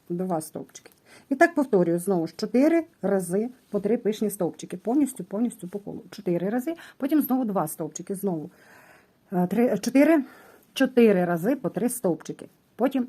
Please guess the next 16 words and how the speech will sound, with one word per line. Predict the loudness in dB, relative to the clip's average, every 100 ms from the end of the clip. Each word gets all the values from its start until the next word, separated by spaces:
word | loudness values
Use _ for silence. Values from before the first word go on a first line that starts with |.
| -6
два | -2 4 4
пишних | 4 -4 -8 -8
стовпчики. | -10 -12 -16 -14
Знову | -2 2 2 0
чотири | -6 -4 -2 -2
рази | -2 -2 -4
по | -4
три | -6 -8
стовпчики | -6 -6 -4 -4 -6 -8 -10 _
і | -4
знову | -2 0 0 -4 -12 _ -8
два. | -2 0 -2 -6 _ _ -20 -20 -18
Продовжую | -10 -2 0 0 -2
повністю | -2 -4 -4 -8
по | -12
колу. | -14 -14